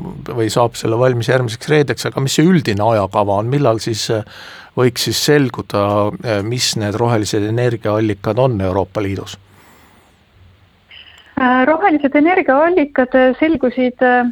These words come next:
Speaker 2: eelmise aasta lõpus esimese delegeeritud aktiga. Nii et, äh, nende kohta saab juba lugeda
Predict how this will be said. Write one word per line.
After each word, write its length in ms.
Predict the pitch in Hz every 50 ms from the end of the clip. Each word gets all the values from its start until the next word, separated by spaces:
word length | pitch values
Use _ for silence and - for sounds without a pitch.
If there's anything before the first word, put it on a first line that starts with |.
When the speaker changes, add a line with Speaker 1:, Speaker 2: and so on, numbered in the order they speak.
| 247 _ _ -
Speaker 2:
eelmise 320 | 240 240 240 240 233 277 269
aasta 180 | 262 - -
lõpus 320 | 349 370 370 - 208 208 - - _ _ _ - 247
esimese 300 | 254 269 254 240 233 247 247
delegeeritud 600 | 254 254 254 240 - 262 269 269 262 277 254 202
aktiga. 360 | 196 - - 202 190 202 196 196 - _ - - -
Nii 140 | 226 226 220
et, 140 | 214 220 -
äh, 180 | 220 214 214 214 220
nende 180 | 240 262 254 214
kohta 280 | 220 226 214 - 220 -
saab 240 | 233 226 220 220
juba 460 | - 214 214 - 208 202 202 202 202 208
lugeda 300 | 202 202 247 247 285 339